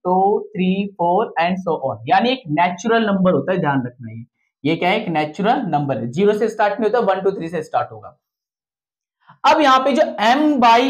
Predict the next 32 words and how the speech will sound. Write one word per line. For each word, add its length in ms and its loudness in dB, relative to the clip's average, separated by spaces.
N 220 2
है, 280 0
इसको 220 -4
हम 140 0
क्या 160 4
बोल 200 2
रहे 100 0
हैं? 120 -8
Order 340 4
of, 260 4
order 360 4
of 360 4
matrix 520 -2
बोलेंगे। 460 -4
तो 60 2
यानी 280 4
ये 140 0
किस 240 -2
order 240 4
का 100 4
मैट्रिक्स 420 0
है? 200 -4
अगर 180 2
हम 140 4
देखें 260 0
यहाँ 200 2
पे, 80 0
यहाँ 140 6
पे 120 2
तीन 400 2
रो 260 2
हैं, 220 -2